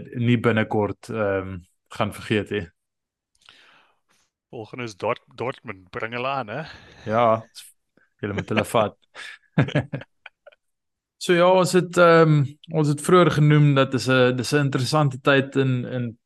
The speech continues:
Speaker 1: Fantasy Premier League. Ehm, die, die templates en die key manne begin vorm en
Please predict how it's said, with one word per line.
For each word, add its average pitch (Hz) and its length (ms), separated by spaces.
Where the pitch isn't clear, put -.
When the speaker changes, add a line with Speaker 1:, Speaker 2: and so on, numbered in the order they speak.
Speaker 1:
Fantasy 131 440
Premier 127 300
League. 117 480
Ehm, 110 420
die, 113 220
die 117 160
templates 139 580
en 123 80
die 110 120
key 139 260
manne 123 280
begin 117 300
vorm 120 540
en 104 280